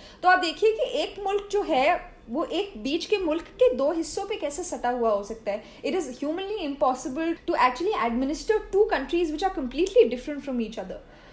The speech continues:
स्पेशली भी, ज्योग्राफिकली भी, ज़मीनी तौर पर भी, हर हिस्से में, हर मकाम में। तो इसलिए जिन्ना साहब को कहा गया कि ये बहुत मुश्किल होगा कि आप दो मुल्कों को एक साथ संभाल पाए, और वो भी दो ऐसे मुल्क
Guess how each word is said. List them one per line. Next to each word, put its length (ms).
स्पेशली 640
भी, 260
ज्योग्राफिकली 800
भी, 180
ज़मीनी 420
तौर 240
पर 180
भी, 160
हर 280
हिस्से 320
में, 180
हर 120
मकाम 380
में। 160
तो 340
इसलिए 440
जिन्ना 240
साहब 280
को 80
कहा 300
गया 380
कि 120
ये 80
बहुत 320
मुश्किल 400
होगा 380
कि 80
आप 520
दो 260
मुल्कों 440
को 200
एक 240
साथ 600
संभाल 540
पाए, 180
और 200
वो 160
भी 280
दो 240
ऐसे 280
मुल्क 380